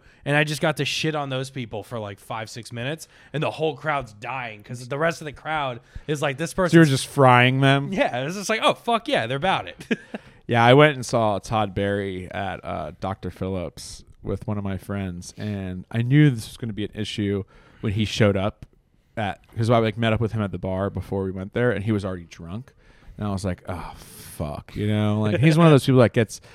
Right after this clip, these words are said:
Speaker 2: the drunker they get, the louder they get, too.
Speaker 1: Oh, God.
Speaker 2: And I was just like, "Oh, fuck." And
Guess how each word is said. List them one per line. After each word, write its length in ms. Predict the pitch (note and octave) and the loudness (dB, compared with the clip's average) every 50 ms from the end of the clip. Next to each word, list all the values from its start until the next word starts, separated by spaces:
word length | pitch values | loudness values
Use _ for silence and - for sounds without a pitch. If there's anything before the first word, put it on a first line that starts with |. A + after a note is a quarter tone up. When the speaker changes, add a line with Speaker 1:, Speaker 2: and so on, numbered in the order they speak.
| - - - | -20 -12 0
Speaker 2:
the 160 | - A#2+ A2+ A2+ | 2 2 2 2
drunker 420 | G2+ - - A#2+ A2 G#2 G2 C3 | 0 0 2 2 2 4 2 2
they 160 | A#2 A2 G#2+ | 4 4 2
get, 240 | G2+ G#2+ G#2+ A2+ - | 2 2 0 0 -2
the 100 | A2+ G2+ | -4 -6
louder 520 | F#2 F2+ F2+ F#2 F#2+ G2 G2 G2+ G#2 G#2+ G2+ | -6 -6 -8 -6 -6 -4 -2 0 0 0 2
they 180 | A2 G#2+ G#2+ | 0 0 0
get, 320 | G#2 A2 G#2+ A2 G#2+ - - | 0 0 -2 -2 -2 -4 -4
too. 140 | - G#2 G2+ | -4 -2 0
Speaker 1:
Oh, 140 | G#2 A2 A2+ | 0 0 0
God. 420 | F#2+ F2+ E2+ D#2+ - - - - - - - | -2 -4 -8 -10 -10 -12 -16 -16 -14 -10 -4
Speaker 2:
And 80 | - B2 | 0 2
I 80 | A#2+ | 4
was 140 | A#2+ A#2 G#2+ | 4 4 4
just 180 | B2 A2+ - - | 2 -2 2 2
like, 180 | G#2 G2 - - | 0 0 0 0
"Oh, 260 | - B2 A2+ G#2 F#2+ | 2 4 4 4 2
fuck." 640 | F#2 - - - - G#2+ G#2 F#2 E2+ E2+ - - - _ - | 0 -4 -10 -6 -2 0 0 0 0 -4 -8 -14 -20 _ -8
And 600 | - A#2 A2+ A2 A2 G#2+ G#2+ G#2 G#2 G2+ G#2 - | -4 -2 -2 0 0 0 -2 -2 -4 -4 -6 -10